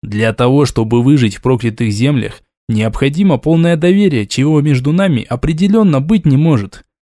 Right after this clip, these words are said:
Водник криво усмехнулся. «Да, я тебя тоже терпеть не могу».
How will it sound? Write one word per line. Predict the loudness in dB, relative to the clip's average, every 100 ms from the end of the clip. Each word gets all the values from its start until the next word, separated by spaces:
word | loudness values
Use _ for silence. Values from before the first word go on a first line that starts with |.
| _ -10
Водник | -2 0 2 2 2
криво | 0 0 2
усмехнулся. | 2 0 0 0 -2 -4 -10 -16 _ _ _ _ -10
«Да, | -2 2 2 2 0 -6 _ _
я | -6 -2 -2
тебя | -2 -2 -2
тоже | -2 0 0 0
терпеть | -2 -4 -2 -2 0
не | 0
могу». | 0 -2 -2 -6